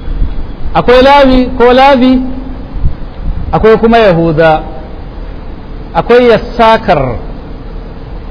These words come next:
akwai Zabulun. Waɗannan mutum nawa? Mutum shida.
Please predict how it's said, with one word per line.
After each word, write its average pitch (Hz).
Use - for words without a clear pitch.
akwai 233
Zabulun. 175
Waɗannan 233
mutum 214
nawa? 208
Mutum 160
shida. 147